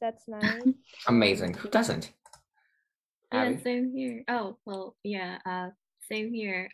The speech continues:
Speaker 3: Uh, I'm not a big science fan. I, sorry if I offended people, but, um, <laughs>
Speaker 2: Offend people. <laughs>
Speaker 3: uh,
Speaker 2: How
Speaker 3: people
Speaker 2: dare
Speaker 3: get
Speaker 2: you.
Speaker 3: very touchy.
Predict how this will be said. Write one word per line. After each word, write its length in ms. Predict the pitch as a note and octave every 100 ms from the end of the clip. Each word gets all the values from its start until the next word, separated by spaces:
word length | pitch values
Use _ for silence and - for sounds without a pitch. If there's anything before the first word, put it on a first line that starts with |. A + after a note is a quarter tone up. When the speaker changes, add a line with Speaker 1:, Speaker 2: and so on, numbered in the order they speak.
| -
Speaker 3:
Uh, 380 | F3 F3 F3 F#3 _ - - - _ _ _ -
I'm 100 | B3+
not 160 | E4
a 120 | G4 C#4+ -
big 300 | A3+ B3+ C4 - -
science 380 | C#4+ D4 D#4 D4+ - -
fan. 520 | D4 D4 D4 D4+ D4+ _ _ _ _ - - - _ _ _ - -
I, 180 | G3
sorry 360 | B3 B3 A3 G#3+
if 120 | A#3+
I 60 | G#3
offended 420 | G3+ - F#3+ F#3+ -
people, 540 | F3+ F#3 F3 F3+ G3+ -
but, 160 | F#3 F#3
um, 500 | F3+ F3 F3 G#3 G#3+ _ _ -
<laughs> 0 |
Speaker 2:
Offend 920 | C4+ B3 B3 G#3+ - F3 D3+ F3+ -
people. 360 | - - - - -
<laughs> 500 | - B3+ - - - G3+ -
Speaker 3:
uh, 60 | G#3+ - - - - _ -
Speaker 2:
How 280 | G3 - C#3
Speaker 3:
people 120 | C4+
Speaker 2:
dare 180 | G#3 G#3
Speaker 3:
get 120 | C4 A#3+
Speaker 2:
you. 40 |
Speaker 3:
very 200 | B3 C#4+
touchy. 640 | - D4+ C#4+ C4+ A3 G3+